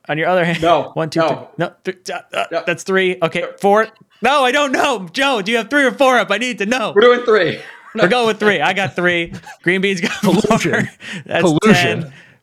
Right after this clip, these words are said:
Speaker 1: plus eleven. All right, we got eleven. That's an odd number. Mark Ferrero, gone.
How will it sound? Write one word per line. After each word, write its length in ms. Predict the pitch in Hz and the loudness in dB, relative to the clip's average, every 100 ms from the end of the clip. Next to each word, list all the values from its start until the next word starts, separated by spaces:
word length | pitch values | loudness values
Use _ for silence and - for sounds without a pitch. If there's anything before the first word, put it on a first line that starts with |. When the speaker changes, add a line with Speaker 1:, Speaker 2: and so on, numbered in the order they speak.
| _ | _
Speaker 1:
plus 280 | 190 190 196 | 0 0 -2
eleven. 460 | 175 175 160 135 | -2 2 2 2
All 140 | 139 185 | 4 4
right, 160 | 190 151 | 4 2
we 60 | |
got 140 | 175 180 | 0 2
eleven. 240 | 175 175 160 | 4 4 2
That's 140 | 190 | 2
an 60 | 175 | 2
odd 220 | 170 165 | 2 2
number. 340 | 139 127 107 - _ - | 0 -4 -6 -12 _ -2
Mark 220 | 170 170 | 0 0
Ferrero, 440 | 156 165 160 135 107 120 | 0 2 2 2 -2 -6
gone. 480 | 160 160 151 120 98 | -2 0 0 -2 -8